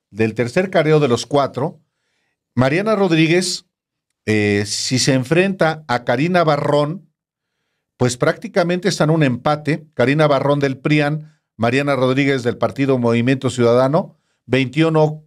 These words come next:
Barrón, diecinueve Rodríguez. Y luego, por el Verde, el dieciséis por ciento tiene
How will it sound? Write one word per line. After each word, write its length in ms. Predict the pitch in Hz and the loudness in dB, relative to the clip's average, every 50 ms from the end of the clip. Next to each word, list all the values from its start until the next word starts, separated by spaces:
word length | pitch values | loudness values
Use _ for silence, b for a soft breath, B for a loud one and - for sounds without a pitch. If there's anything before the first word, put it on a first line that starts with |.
| _ _ _ | _ _ _
Barrón, 560 | _ 117 120 123 - 156 165 180 202 226 214 _ _ _ _ _ | _ -2 -2 0 0 0 0 0 -2 -4 -8 _ _ _ _ _
diecinueve 960 | _ 107 120 123 120 123 - 131 123 135 147 147 143 143 139 139 139 - _ _ _ | _ 0 0 2 2 2 0 0 2 4 4 4 4 2 2 0 -2 -6 _ _ _
Rodríguez. 720 | - - 135 127 143 156 165 156 160 180 175 175 - - _ _ _ _ _ _ _ _ _ _ _ _ _ _ _ _ - | -2 -2 0 2 2 2 2 2 2 0 0 -2 -6 -10 _ _ _ _ _ _ _ _ _ _ _ _ _ _ _ _ 0
Y 160 | 208 208 226 | 2 4 4
luego, 500 | 262 269 240 196 175 147 190 202 196 - | 4 4 4 2 2 2 0 0 0 0
por 140 | - 131 123 | -2 0 0
el 140 | 127 123 | 0 2
Verde, 360 | 120 156 160 160 156 156 165 165 | 2 2 0 2 0 0 0 0
el 80 | 156 | 0
dieciséis 500 | 127 127 120 117 - 104 - 151 147 147 | 0 0 -2 -2 -2 -2 -2 -2 -2 0
por 160 | 151 - 139 | -2 -2 -4
ciento 400 | - - 143 139 147 - 156 147 | -2 -2 -2 -2 0 0 -2 -2
tiene 460 | 151 - 127 123 131 131 131 120 123 | 0 -2 -2 0 2 0 0 -2 -4